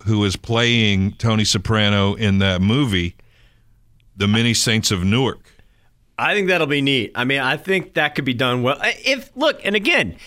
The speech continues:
Speaker 2: if he just got the role because of his name, then I don't know. But if he's actually a decent actor, then rock and roll,
Speaker 1: No,
Speaker 2: go for
Speaker 1: he,
Speaker 2: it.
Speaker 1: he had to audition. And when he did, this is crazy, when he auditioned, he was born, by the way, when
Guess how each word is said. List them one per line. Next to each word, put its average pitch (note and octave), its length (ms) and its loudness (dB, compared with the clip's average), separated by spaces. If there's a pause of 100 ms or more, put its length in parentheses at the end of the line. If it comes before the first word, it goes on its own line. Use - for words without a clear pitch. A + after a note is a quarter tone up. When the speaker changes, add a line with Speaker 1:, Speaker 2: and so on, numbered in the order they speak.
(220)
Speaker 2:
if F3+ 240 -2
he D#3 180 0
just G3 240 0
got - 160 -2
the E3 80 0
role F3+ 180 0
because C3+ 380 -2
of G#2 80 -2
his G#2+ 180 -2
name, D3+ 360 0
then G#2+ 240 -2
I B2 180 0
don't A#2+ 140 -2
know. A2+ 320 -4
But C#3+ 120 0
if C#3 120 -2
he's C#3 200 0
actually E3+ 340 0
a A2 60 -6
decent B2+ 380 -4
actor, D#3+ 380 -4
then F3+ 300 -4
rock F#3+ 280 -4
and A#3 80 -2
roll, B3 80 -2
Speaker 1:
No, E3 220 0
Speaker 2:
go D3 160 -2
for - 180 -4
Speaker 1:
he, D3+ 80 0
Speaker 2:
it. - 140 -14 (160)
Speaker 1:
he D3 160 0
had D#3 160 0
to C#3+ 80 -2
audition. A#2 580 0
And A#2 220 0
when C#3 100 0
he B2+ 160 2
did, A#2+ 480 0 (380)
this B2+ 200 -2
is G#2 120 0
crazy, A2 680 0 (320)
when A2+ 200 0
he B2+ 140 2
auditioned, A#2 440 0
he D3+ 100 2
was D#3+ 160 0
born, C#3 480 0
by G2+ 160 2
the F2+ 120 0
way, F2 420 0 (420)
when G#2 680 0